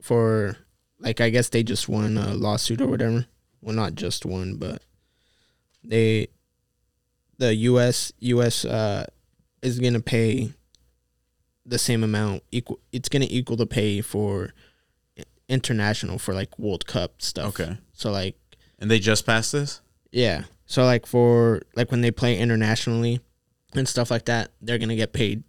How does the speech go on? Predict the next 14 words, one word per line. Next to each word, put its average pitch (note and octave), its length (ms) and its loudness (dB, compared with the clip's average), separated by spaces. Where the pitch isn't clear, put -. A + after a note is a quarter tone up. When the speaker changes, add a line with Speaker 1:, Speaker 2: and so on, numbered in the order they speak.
Speaker 1:
the A2 120 -6
same G#2 280 -2
as - 160 -6
the G2+ 100 -6
U A2 300 -2
S - 200 -6
men's - 320 -10
team - 280 -10
Speaker 2:
Mm-hmm. F#2 200 -4
Speaker 1:
for, G2+ 180 -2
like, G#2 220 -6
World A2+ 240 -2
Cup - 220 -4
prizes, - 600 -6